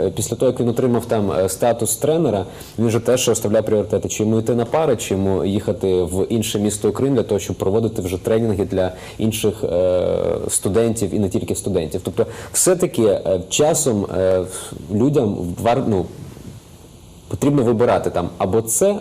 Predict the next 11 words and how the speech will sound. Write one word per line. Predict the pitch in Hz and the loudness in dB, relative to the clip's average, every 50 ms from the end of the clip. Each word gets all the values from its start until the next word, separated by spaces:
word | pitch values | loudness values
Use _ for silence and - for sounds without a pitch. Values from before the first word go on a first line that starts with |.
| - | -4
або | - 110 110 113 | -4 -2 -2 0
це. | 120 - - 101 85 - - - - - | -2 0 0 0 0 0 -4 -8 -12 -4
Тому | - 110 120 | -2 -2 0
тут | 120 143 - | 0 0 0
не | 135 123 | 2 0
стільки, | 120 - - 147 139 131 - 127 | 2 2 0 0 0 0 2 4
е, | 117 110 - - 87 92 95 95 95 92 - - - | 4 4 4 2 2 2 2 2 2 0 -2 -6 -6
конкуренція, | - 117 113 110 151 151 170 175 - 117 104 | -4 -2 -2 2 2 2 2 2 0 0 -2
скільки, | - - - - | -2 -4 -2 -2
напевно, | 113 107 - 120 110 110 110 104 92 - - - - - - - | -2 0 2 2 2 2 2 0 -2 -4 -8 -14 -14 -12 -6 -2
е, | 95 92 92 92 92 | 0 0 0 0 0